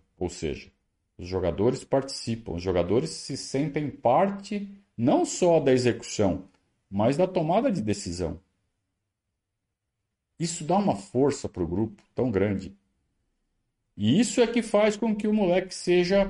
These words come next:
bem recebido também. Porque esse auê todo que se faz em cima dele, é natural incomodar um ou outro, principalmente o pessoal do ataque, de quem ele vai roubar a vaga. Mas, cara,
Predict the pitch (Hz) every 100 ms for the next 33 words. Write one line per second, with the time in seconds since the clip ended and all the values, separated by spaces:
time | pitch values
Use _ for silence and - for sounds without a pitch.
0 | - 151 180 190 185 196 143 185 269 220
1 | - 95 87 82 - _ _ _ _ _
2 | _ - 98 135 - 143 180 - 151 117
3 | 123 175 - 120 165 113 - - - 104
4 | 92 - 101 101 165 147 - 156 180 240
5 | 240 370 285 294 294 233 170 143 139 147
6 | 135 113 113 113 110 - _ _ _ _
7 | _ 104 113 120 107 120 123 - 202 208
8 | 208 160 180 233 196 175 160 247 240 196
9 | 165 - _ _ _ _ 87 87 - 101
10 | 107 127 151 135 139 156 139 196 160 123
11 | 90 _ _ _ _ _ _ _ _ _
12 | - 170 - 247 302 294 -